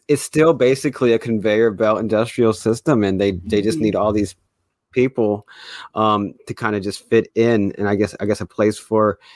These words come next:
Speaker 1: you know, individualism and having, like, an enthusiasm. And I think you honestly, you know, if, if relative wages for teachers is lower than other things, I mean, you know, I hate to be so
Speaker 2: Yeah.
Speaker 1: blunt about it, but you get l-,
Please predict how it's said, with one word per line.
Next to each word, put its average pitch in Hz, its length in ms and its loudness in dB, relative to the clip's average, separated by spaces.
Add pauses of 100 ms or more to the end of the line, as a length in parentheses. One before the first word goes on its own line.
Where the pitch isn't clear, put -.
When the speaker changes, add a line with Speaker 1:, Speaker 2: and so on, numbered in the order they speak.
(1040)
Speaker 1:
you 127 140 -4
know, 101 260 0
individualism 110 880 2
and 98 100 0
having, 101 380 0
like, - 160 -6
an 101 80 2
enthusiasm. 95 800 0
And 101 100 2
I 92 40 -4
think - 260 -4
you 107 140 0
honestly, 104 680 -2
you - 140 -6
know, 98 220 0
if, 110 260 -2
if - 300 -6
relative 107 480 0
wages 107 380 0
for 101 100 -4
teachers 107 480 -2
is 95 120 -2
lower 104 380 0
than 98 160 -2
other 98 200 0
things, 104 440 0
I 92 60 -2
mean, 92 320 0 (1000)
you 110 100 -2
know, 95 160 0 (160)
I - 40 -10 (240)
hate 107 180 -2
to 107 60 -2
be 95 80 0
so - 140 0
Speaker 2:
Yeah. 85 60 -4
Speaker 1:
blunt 117 200 0
about 98 220 0
it, 92 60 -4
but 95 120 -2
you 101 80 -8
get 101 240 0
l-, 107 80 -4